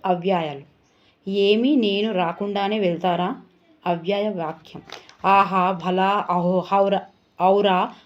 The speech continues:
అను పదాలు అవ్యయాలు. ఈ క్రింది వాటిని జతపరచండి.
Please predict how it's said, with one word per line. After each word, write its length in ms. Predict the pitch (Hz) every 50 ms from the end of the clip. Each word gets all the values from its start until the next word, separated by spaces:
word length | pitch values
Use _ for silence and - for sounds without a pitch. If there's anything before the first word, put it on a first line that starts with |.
| _ -
అను 180 | - 196 202 196
పదాలు 600 | 196 190 175 170 185 175 175 180 185 247 294 - - _ -
అవ్యయాలు. 640 | 185 190 175 170 202 196 190 190 175 160 151 151 - - _ _ - - - - - - - - _ _ _ _ _ - _ _ _ _ _ _ _ _ _ _ _ _ _ _ _ _ _ _ _ _ _ _ _ _ _ - - _ _ _ _ _ _ _ - - - - _ _ - _ _ _ _ _ _ - 226
ఈ 60 | 233
క్రింది 360 | 233 240 247 233 233 233 269
వాటిని 380 | 247 208 214 214 196 214 233 -
జతపరచండి. 720 | - - - 196 - 196 175 175 - - 175 156 151 -